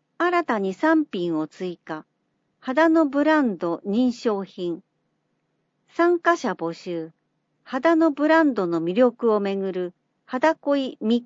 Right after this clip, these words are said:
けもんの旅。平成三十年度上半期、水道事業及び公共下水道事業の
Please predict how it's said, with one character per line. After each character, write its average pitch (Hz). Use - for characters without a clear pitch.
け 302
も 262
ん 247
の 220
旅。 170
平 330
成 330
三 311
十 320
年 294
度 160
上 285
半 277
期、 -
水 311
道 330
事 311
業 175
及 214
び 190
公 330
共 330
下 294
水 311
道 311
事 294
業 185
の 170